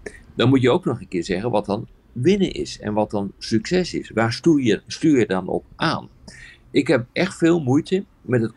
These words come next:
ongeclausuleerd, eh, een blanco cheque geven aan alle regeringen om alles te leveren wat, ehm, wat Oekraïne nodig heeft. Omdat je dan ook heel duidelijk moet maken wat succes is,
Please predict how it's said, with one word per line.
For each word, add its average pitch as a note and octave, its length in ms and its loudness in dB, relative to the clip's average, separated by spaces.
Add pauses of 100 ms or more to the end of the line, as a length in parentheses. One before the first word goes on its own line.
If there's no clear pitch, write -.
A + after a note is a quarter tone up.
ongeclausuleerd, C3+ 1200 0 (760)
eh, G#2+ 300 2 (120)
een G#2 220 -6
blanco D3+ 360 -2
cheque A#2 320 -6
geven E2 420 -8
aan G2+ 200 -4
alle A#2 240 -2
regeringen C#3 540 -4
om F#2+ 200 0
alles A#2+ 320 0
te - 80 -4
leveren G#2+ 400 -2
wat, F2 380 -2
ehm, E2 400 0 (300)
wat G2+ 280 -2 (760)
Oekraïne A2 400 4
nodig E2 320 0
heeft. - 360 -8 (920)
Omdat A#2+ 340 4
je - 140 2
dan G2+ 220 0
ook D#3 220 2
heel G3 280 4
duidelijk G2+ 320 -2
moet F2+ 140 -10
maken - 300 -10
wat - 140 -10
succes - 420 -2
is, F#3 260 -6